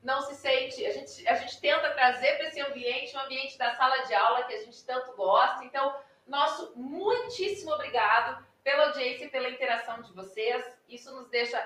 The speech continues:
extremamente satisfeitas e felizes e nos motiva a continuar nesse trabalho propagando informação de interesse dos municípios através das redes.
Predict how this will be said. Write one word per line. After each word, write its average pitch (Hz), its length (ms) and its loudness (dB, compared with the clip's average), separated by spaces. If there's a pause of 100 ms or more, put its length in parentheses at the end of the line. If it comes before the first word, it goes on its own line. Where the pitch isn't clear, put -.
extremamente 277 800 0
satisfeitas 240 640 -8
e 240 80 -12
felizes 233 580 -8
e 262 80 -14
nos 254 180 -16
motiva 247 420 -8
a 277 60 -4
continuar 254 540 -6
nesse 247 200 -10
trabalho 214 480 0
propagando 247 720 0
informação 254 640 -8 (340)
de 262 120 -12
interesse 240 440 -4
dos 214 180 -20
municípios 220 520 -14
através 196 400 -2
das 190 200 -4
redes. - 300 -12